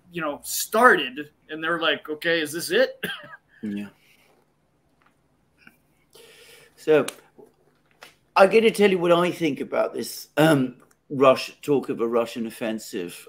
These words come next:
Speaker 2: um, um, Brian. Um, I, I've come to the view that if there is going to be a Russian offensive over the next few weeks, it will be very much in the style of all of the Russian offensives we've seen up to this point.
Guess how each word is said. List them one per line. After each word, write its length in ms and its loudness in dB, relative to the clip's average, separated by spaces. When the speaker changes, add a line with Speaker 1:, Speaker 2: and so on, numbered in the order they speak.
Speaker 2:
um, 400 -8
um, 340 -4
Brian. 420 -4
Um, 320 -2
I, 240 2
I've 240 2
come 200 -4
to 100 -6
the 120 -12
view 420 -2
that 180 -2
if 140 0
there 140 6
is 140 10
going 200 6
to 80 -6
be 140 -4
a 40 0
Russian 380 -4
offensive 560 -10
over 200 -2
the 120 -10
next 320 -10
few 180 -8
weeks, 540 -8
it 120 0
will 140 -6
be 340 -4
very 320 4
much 380 -2
in 100 -8
the 80 -12
style 580 -4
of 180 -4
all 240 -2
of 120 -4
the 80 -6
Russian 380 -6
offensives 640 -10
we've 160 -8
seen 260 -8
up 180 -12
to 80 -18
this 220 -20
point. 340 -16